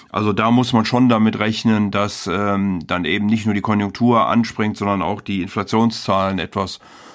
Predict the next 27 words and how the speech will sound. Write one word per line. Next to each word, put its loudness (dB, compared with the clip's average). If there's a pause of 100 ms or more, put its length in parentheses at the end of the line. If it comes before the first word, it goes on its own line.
(140)
höher 4
ausfallen 0
könnten. 2 (260)
Noch 2
sind 2
wir 2
aber 2
nicht 2
so 2
weit 2
und, 0
äh, -2
ich -6
würde 2
auch -2
nicht 2
damit -2
rechnen, -4
dass -8
wir -2
dann -2
über -2
zu 4
hohe 2
Inflation, -2
äh, -8
reden. -2